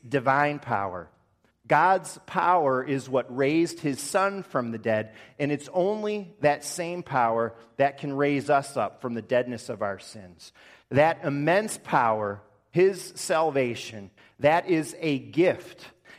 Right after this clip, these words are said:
that anyone can receive, even you this morning, by just believing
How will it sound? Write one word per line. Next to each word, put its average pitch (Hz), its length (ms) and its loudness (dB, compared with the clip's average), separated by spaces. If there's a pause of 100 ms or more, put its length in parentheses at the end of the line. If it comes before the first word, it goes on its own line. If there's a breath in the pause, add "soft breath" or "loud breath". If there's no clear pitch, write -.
that 131 380 2
anyone 226 680 2
can 180 340 -4
receive, 131 640 -4 (840)
even 175 300 -2
you 160 180 -2
this 117 260 -10
morning, 110 420 -6 (520 loud breath)
by 127 200 2
just 147 480 0 (140)
believing 165 1000 -4